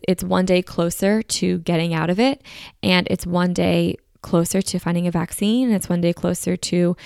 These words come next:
um, the world returning to somewhat of a normal life.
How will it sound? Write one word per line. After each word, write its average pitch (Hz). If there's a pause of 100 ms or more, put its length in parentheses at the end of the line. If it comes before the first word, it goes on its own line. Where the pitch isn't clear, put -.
(340)
um, 175 (340)
the -
world 175
returning 175
to 175
somewhat 170
of 202
a 214
normal 233
life. 269